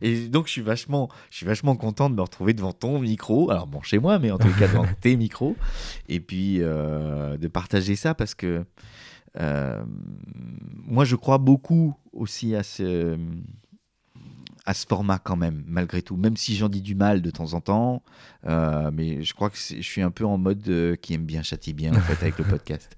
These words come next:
Speaker 2: <laughs>
Speaker 1: Vraiment, hein. Je, je, pour de vrai, c'est vraiment, je suis en mode,
Speaker 2: Ouais.
Speaker 1: euh, qui aime bien châtie bien. Faut vraiment que ce soit moche, euh, d'un point de vue, euh, sonore pour que je zappe.
Speaker 2: Ouais.
Speaker 1: Mais si la, la conversation me plaît et si je vois bien que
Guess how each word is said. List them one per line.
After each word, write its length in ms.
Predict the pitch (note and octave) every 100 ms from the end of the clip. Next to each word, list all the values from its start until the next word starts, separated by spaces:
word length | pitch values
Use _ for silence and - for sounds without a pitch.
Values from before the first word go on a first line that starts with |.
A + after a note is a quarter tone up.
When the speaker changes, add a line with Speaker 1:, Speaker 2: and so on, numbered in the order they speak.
| - -
Speaker 2:
<laughs> 240 | - G#2
Speaker 1:
Vraiment, 420 | B2 A#2+ A2 F#2
hein. 40 | - - - -
Je, 260 | - -
je, 140 | A#2 A2
pour 240 | A2+ G#2
de 80 | A2+
vrai, 260 | G2+ G#2 F2+
c'est 160 | -
vraiment, 420 | F#2 G2 A2 A#2 A2+
je 60 |
suis 120 | -
en 80 | F#2
mode, 200 | F#2 G2+
Speaker 2:
Ouais. 160 | F#2 F2+
Speaker 1:
euh, 20 | - - -
qui 100 | F#2+
aime 120 | F2+
bien 160 | F#2 F#2
châtie 300 | - - E2+
bien. 160 | D#2 - - - -
Faut 160 | A#2
vraiment 460 | A2 G#2 B2 C3+ C3+
que 80 | -
ce 80 |
soit 200 | G#2 G2+
moche, 840 | F#2 F#2+ A2 A2+ - - - - - C#2
euh, 180 | D#2 D#2
d'un 180 | D#2+ D#2+
point 180 | F2 F2
de 100 | E2
vue, 360 | F2 F2 E2
euh, 260 | D#2 D2 C#2
sonore 520 | - F#2+ F#2 G#2+ B2 - - -
pour 120 | E2+
que 60 | F2
je 120 | F2
zappe. 360 | E2+ F#2+ F#2 D#2 D2+ - - -
Speaker 2:
Ouais. 140 | F#2
Speaker 1:
Mais 80 | F#2
si 640 | F#2 - - D#3 D3+ C3+ A2
la, 280 | G2 C#2+ -
la 140 | - F2
conversation 800 | - G2+ F#2+ - E2+ - G#2+ G2+
me 160 | F#2
plaît 480 | F2+ G#2+ G#2+ G#2+ G#2+
et 80 | -
si 240 | - G2
je 60 | F2+
vois 100 | F2
bien 180 | G2 G#2
que 260 | - D2